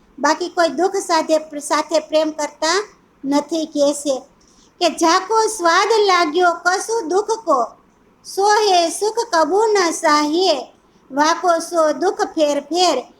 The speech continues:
હૃદય સળસળ આયે." કે જેણે દુઃખનો સ્વાદ ચાખી લીધો છે,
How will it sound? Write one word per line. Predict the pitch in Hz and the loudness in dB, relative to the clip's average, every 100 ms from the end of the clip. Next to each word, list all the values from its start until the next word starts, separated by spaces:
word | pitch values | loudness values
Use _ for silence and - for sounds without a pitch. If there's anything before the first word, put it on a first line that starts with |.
| _ 277 | _ 0
હૃદય | 320 359 311 320 | 2 2 2 0
સળસળ | 302 339 359 381 415 349 - | 0 0 0 0 0 -2 0
આયે." | 269 269 269 302 311 240 - _ _ _ _ _ - | -2 0 2 2 2 0 -8 _ _ _ _ _ -2
કે | 381 | 0
જેણે | 359 381 440 370 | 2 2 2 2
દુઃખનો | 381 392 415 440 | 0 2 2 2
સ્વાદ | 453 - 349 392 | 0 0 2 2
ચાખી | 440 - 359 320 - 440 | 0 0 -2 -2 0 2
લીધો | 392 339 302 269 | 2 2 0 -2
છે, | - 240 | -4 -8